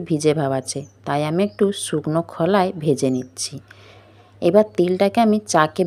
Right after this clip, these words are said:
ভেঙে নিতে হবে, আধা ভাঙা করতে হবে। এই দেখো এরকম করে ভেঙে নিতে হয়, একটু দিতে হয়, এভাবে ঘুরে ঘুরে ভাঙতে হয়। এটাকে বলে তিল ভাঙার চাক। এটি আমাদের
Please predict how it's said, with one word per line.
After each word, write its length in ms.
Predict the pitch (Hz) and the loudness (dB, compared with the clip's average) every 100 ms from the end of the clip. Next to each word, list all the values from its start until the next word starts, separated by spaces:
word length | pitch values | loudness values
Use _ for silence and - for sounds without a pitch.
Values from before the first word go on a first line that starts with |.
| 160 | 0
ভেঙে 260 | 156 147 | 2 2
নিতে 240 | 139 131 135 | 0 -2 -4
হবে, 240 | 131 131 143 - - _ _ - - | -2 -4 -6 -12 -20 _ _ -10 0
আধা 260 | 143 147 185 | 2 4 2
ভাঙা 280 | 196 208 190 - | 4 2 2 0
করতে 260 | 143 - 139 | -2 0 -2
হবে। 260 | 135 135 147 _ - - - - | 0 -2 -6 _ -20 -20 -12 0
এই 140 | 160 | 0
দেখো 300 | 156 143 - - - | 2 0 -2 -2 4
এরকম 260 | 156 160 202 | 4 4 2
করে 180 | 208 220 165 - | 2 2 0 -2
ভেঙে 240 | 156 151 143 | 0 0 0
নিতে 200 | 139 139 | -2 -2
হয়, 200 | 139 - - | -2 -2 -2
একটু 200 | 151 - 170 | -2 -2 -2
দিতে 240 | 180 - | 0 2
হয়, 160 | 202 247 | 2 2
এভাবে 320 | 160 160 160 170 165 | 0 0 2 2 2
ঘুরে 220 | 156 170 190 | 0 2 4
ঘুরে 180 | 220 202 - - - - - | 2 0 -4 -20 -20 -16 -6
ভাঙতে 400 | 160 147 139 139 | 0 0 0 -2
হয়। 140 | 135 - - | -4 -2 0
এটাকে 260 | 151 180 214 | 4 4 2
বলে 180 | 220 190 175 - | 2 0 -2 0
তিল 200 | 226 226 170 | 2 4 2
ভাঙার 320 | 160 139 135 - | 0 -2 -4 -4
চাক। 180 | 123 123 - - | -6 -6 -10 -4
এটি 260 | 139 156 165 | -2 0 2
আমাদের 340 | 175 226 208 | 2 2 0